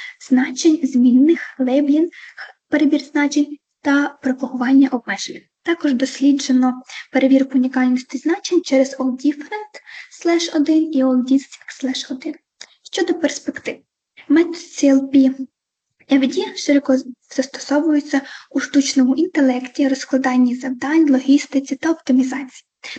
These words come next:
Надалі можна дослідити їхню ефективність у складніших задачах, наприклад, у графах чи автоматичному доведенні теорем.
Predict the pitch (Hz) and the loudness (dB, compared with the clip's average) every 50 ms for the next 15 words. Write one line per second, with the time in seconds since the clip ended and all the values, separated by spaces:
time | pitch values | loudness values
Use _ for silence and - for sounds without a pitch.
0 | - _ _ 285 277 277 349 381 - 370 302 277 277 277 - 269 262 - - 254 | -20 _ _ 0 2 2 0 -2 0 2 2 2 2 2 2 0 0 0 -4 -4
1 | - 269 262 - - 277 269 269 269 262 - 269 262 254 262 - - 262 262 262 | -4 -4 -4 0 0 0 2 2 0 0 0 0 2 2 0 2 0 0 0 0
2 | - 254 - 330 339 370 339 - - - 269 - - - 269 262 262 254 - 254 | -4 -4 0 2 2 2 2 0 -2 -6 -10 -8 -2 0 2 4 4 4 2 0
3 | 254 - - - 269 - 277 277 - - - - - - - - - - _ 294 | -6 -10 -12 -18 -14 -14 -14 -14 -12 -16 -16 -18 -18 -20 -20 -20 -20 -10 _ -8
4 | 269 - - 262 269 - 254 262 - - 339 277 269 269 262 294 311 302 277 - | -4 0 0 0 0 -2 -8 -8 -4 -4 -2 -2 -2 -2 -2 -4 -4 -4 -6 -6
5 | - 277 269 - - - - - 277 262 262 269 - 269 262 254 - 277 269 - | -8 -8 -8 -10 -12 -12 -6 -2 0 0 0 0 0 -2 -2 0 -2 -4 -4 0
6 | - 277 269 262 262 277 269 269 254 254 - 269 254 262 - - 247 247 269 277 | 4 4 4 4 2 -2 -4 -6 -6 -4 0 0 -2 -2 -2 -6 -8 -8 -8 -8
7 | 285 285 294 | -10 -12 -14